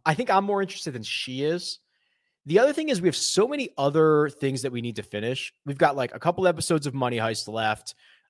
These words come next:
Um, I was rewatching Breaking Bad. Um, we've got, like, I don't even know what else we have. I think, I think there's a new season of Handmaid's Tale out. Wh-, what else? Maybe Armina will let me know. There's, like, we've got, like, nine things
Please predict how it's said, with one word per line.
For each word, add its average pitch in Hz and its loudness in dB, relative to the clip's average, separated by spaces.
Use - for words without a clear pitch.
Um, 104 0
I 151 4
was 139 0
rewatching 139 2
Breaking 123 -6
Bad. 101 -4
Um, 104 0
we've 143 -2
got, 139 4
like, 131 -10
I 139 -2
don't 127 -4
even 101 -10
know 95 -12
what 90 -12
else 80 -16
we 107 -12
have. 90 -12
I 123 -4
think, 143 -2
I 156 4
think 180 0
there's 165 4
a 156 2
new 165 6
season 151 -2
of 120 2
Handmaid's 139 0
Tale 127 0
out. 117 0
Wh-, 104 -14
what 131 -8
else? 78 -16
Maybe 107 -18
Armina 98 -20
will - -18
let 104 -14
me 107 -18
know. - -16
There's, 135 0
like, 160 6
we've 180 6
got, 190 8
like, 175 6
nine 185 6
things 160 2